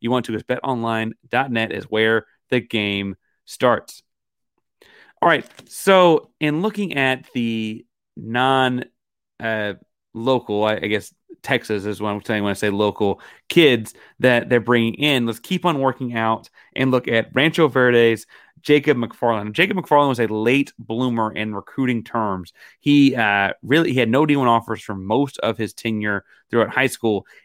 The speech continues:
And then in the summer before his senior season, kinda got on this Under Armour circuit and you know, honestly, played against Compton Magic, the team that's got, had, had guys in the past, like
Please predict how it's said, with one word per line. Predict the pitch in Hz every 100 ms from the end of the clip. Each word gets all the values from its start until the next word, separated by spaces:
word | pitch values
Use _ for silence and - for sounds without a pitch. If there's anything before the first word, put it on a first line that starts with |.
| _
And | 143 139
then | 135 123 120 -
in | 127
the | 117
summer | 117 156 170 151
before | - 131
his | 120
senior | 120 110 98
season, | 202 196 120 107 104 _ _ _
kinda | - 170
got | 196
on | 185
this | 147
Under | 139 139
Armour | 127 117
circuit | 104 - 156 156 120 101 -
and | 113 110 101 90 _ _ _ _ _ _ _ _ -
you | 127
know, | 113
honestly, | - 156 143 120 123 - -
played | - 120
against | 120 117 -
Compton | 113 120 147
Magic, | 107 101 139 -
the |
team | - 113
that's | 107 -
got, | - - -
had, | 104 104 -
had | - 117
guys | 107 104 110
in |
the | 104
past, | 107 107 104
like | 101